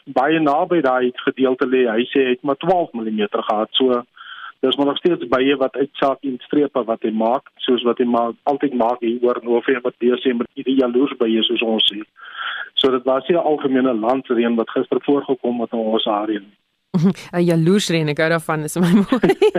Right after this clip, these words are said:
Speaker 2: <laughs>
Speaker 1: Ja,
Speaker 2: Ehm,
Speaker 1: dit is, dit is, dit is nogal so. So mens kyk altyd hoe lyk die weer en jou buurman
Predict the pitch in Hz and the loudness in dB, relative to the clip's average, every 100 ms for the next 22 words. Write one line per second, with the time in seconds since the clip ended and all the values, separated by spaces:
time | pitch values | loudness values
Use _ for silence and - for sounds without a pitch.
0 | 440 - 440 392 415 381 - - - - | 2 2 0 0 0 -2 -2 -6 -6 -4
1 | 110 135 147 160 160 165 196 151 143 165 | 0 2 2 2 2 0 -2 -6 -2 -2
2 | 175 160 151 156 185 175 170 160 - 202 | -2 -2 -2 0 0 0 0 -2 0 2
3 | 143 123 135 135 143 - 175 170 151 160 | 2 0 0 2 0 0 -2 0 0 0
4 | 151 127 139 143 127 123 147 139 147 _ | 0 2 0 0 0 4 4 2 -4 _
5 | - - - - 147 131 139 160 202 196 | -20 -20 -20 -6 0 2 2 2 2 2
6 | 170 160 147 139 | 2 0 0 -2